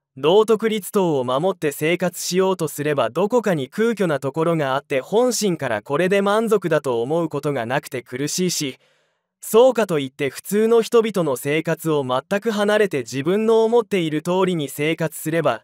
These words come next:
自分の本心は非常に満足に思うのであるが世間の人々から強人扱いをされてこれまた苦しまねばならないのである。こう考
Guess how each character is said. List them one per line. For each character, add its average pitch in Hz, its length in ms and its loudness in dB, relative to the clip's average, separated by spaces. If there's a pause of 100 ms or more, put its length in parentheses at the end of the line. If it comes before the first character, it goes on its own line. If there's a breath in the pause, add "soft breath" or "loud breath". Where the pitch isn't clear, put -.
(140)
自 139 140 -4
分 190 220 0
の 220 140 4
本 220 260 0
心 175 240 -2
は 113 160 -2
非 139 180 -8
常 202 240 4
に 240 140 0
満 226 260 0
足 202 220 0
に 156 160 -2
思 147 260 0
う 185 60 0
の 165 140 0
で 135 160 0
あ 131 80 0
る 135 120 -4
が 101 140 -6
世 208 220 -2
間 208 240 0
の 143 100 0
人 170 240 -4
々 165 200 -2
か 135 120 -6
ら 101 140 -2
強 180 320 0
人 214 280 0
扱 190 320 -2
い 135 120 -2
を 113 80 -2
さ 131 160 -4
れ 135 100 -4
て 143 160 -2
こ 135 220 -6
れ 156 120 0
ま 165 140 0
た 185 160 -2
苦 185 240 0
し 233 160 -2
ま 240 140 2
ね 240 80 6
ば 170 120 4
な 131 140 -2
ら 170 140 2
な 196 120 2
い 190 60 0
の 147 140 -2
で 123 160 -6
あ 123 100 -8
る。 127 140 -18 (580)
こ 240 260 4
う - 20 0
考 233 280 0